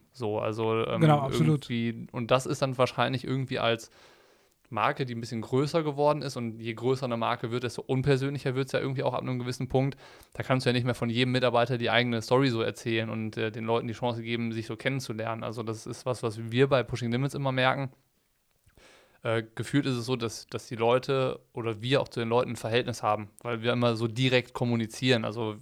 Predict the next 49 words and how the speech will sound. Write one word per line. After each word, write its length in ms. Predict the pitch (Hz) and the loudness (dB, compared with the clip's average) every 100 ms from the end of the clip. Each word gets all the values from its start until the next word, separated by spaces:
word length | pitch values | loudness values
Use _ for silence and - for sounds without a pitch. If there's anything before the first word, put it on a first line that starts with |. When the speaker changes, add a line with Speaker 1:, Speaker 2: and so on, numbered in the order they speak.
| - | -4
Speaker 1:
klar, 320 | - 117 117 | 4 4 4
wir 60 | 117 | -2
haben 120 | 120 | -2
so 240 | 113 113 110 - - - | -2 -2 -4 -14 -20 -6
darüber 340 | 113 117 131 | -4 2 2
irgendwie 180 | 120 120 | 2 -4
Pushing 260 | 117 117 117 | -8 -6 -2
Limits, 240 | 135 143 | -2 -2
aber 180 | 117 113 | 0 2
eigentlich 260 | 117 127 120 | 2 2 -2
ist 100 | 117 | -4
es 180 | 110 | -2
was, 180 | 120 117 | -2 0
was 140 | 117 117 | -2 -2
irgendwie 240 | 120 113 | -2 0
an 80 | 113 | 0
den 100 | 113 | 0
Charakteren 640 | 117 107 - 123 117 113 | 0 0 0 2 2 2
hängt 320 | 107 110 107 | -2 -4 -4
immer. 300 | - 110 107 - - - | -6 -4 -4 -8 -20 -8
Das 200 | 113 - | -8 -6
ist 200 | - 120 | 0 4
auch 80 | 117 | 4
das, 140 | 113 | 4
was 120 | 113 | -2
wir 80 | 117 | -4
zurückgespielt 540 | - 123 127 - 113 | -2 -2 -2 -4 -4
bekommen. 380 | - - 117 104 - - - - - | -4 -4 -6 -6 -12 -20 -20 -20 -6
Und 360 | 117 113 110 - - | -2 -2 -4 -10 -10
das 120 | 110 | -4
ist, 140 | 131 | -2
wenn 80 | 131 | 0
man 120 | 123 | 2
euch 200 | 117 120 | 4 2
auf 80 | 123 | 2
einer 80 | 117 | 2
Messe 260 | 117 131 147 | 2 2 -2
sieht, 360 | 156 185 - - | 0 0 -2 -6
ist 100 | 117 | -4
es 80 | 113 | 0
auch 180 | 117 - - | -2 -2 -2
der 80 | 113 | 2
Markus 360 | 131 156 143 | 4 4 2
oder 120 | 120 113 | 4 4
der 120 | 110 | 4
Mario 380 | 117 135 135 127 | 6 6 4 2
oder 140 | 110 | 2
der 120 | 113 | 0
Fabi, 480 | - 123 143 160 | 2 4 6 4